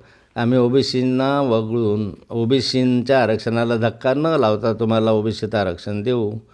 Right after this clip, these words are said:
असं एका बाजूला म्हणतात, दुसऱ्या बाजूला म्हणतात, "ओबीसीमधल्या कुणब्यांना आम्ही आरक्षण देऊ." नेमकं काय करायचं ते करा, पण जो निर्णय आहे तो स्पष्टपणे बाहेर येऊ द्या त्यांना.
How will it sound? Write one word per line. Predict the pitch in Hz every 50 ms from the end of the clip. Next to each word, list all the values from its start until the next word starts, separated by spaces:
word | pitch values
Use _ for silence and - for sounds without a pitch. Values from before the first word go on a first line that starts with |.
| - - _ _ - _ -
असं | 104 107 - - 143
एका | 135 127 147 143
बाजूला | 131 135 131 131 135 131 131
म्हणतात, | 127 123 120 113 131 127 135 135 139 139 - _ _ _ _ _ _ _ _ -
दुसऱ्या | 135 123 - 151 151 147
बाजूला | 139 135 127 123 120 113 104
म्हणतात, | 104 104 101 113 110 104
"ओबीसीमधल्या | 113 117 117 127 135 113 - 143 127 123 127 127 131 -
कुणब्यांना | - - 113 101 104 101 110 113 117 120 123 120
आम्ही | 120 127 127
आरक्षण | 123 123 127 120 123 - 135 120 123
देऊ." | 117 123 123 127 127 139 - - - - - - _ -
नेमकं | 143 147 151 160 - 196 185
काय | - - - - 113 143 175 190 196
करायचं | 170 170 180 175 175 175 165 175 180 165
ते | 170
करा, | 156 151 156 139 127 110 - - - - - _ _ _ _ _ _ _ _ -
पण | 147 147
जो | 147 175 170
निर्णय | 147 131 131 131 131 139 180 190
आहे | 180 151 151 151 143
तो | 139 117
स्पष्टपणे | - - - 175 160 - - 180 151 165 160 165
बाहेर | 156 156 143 147 156
येऊ | 160 165 160
द्या | 156 156 151
त्यांना. | 139 135 120 101 80 85 101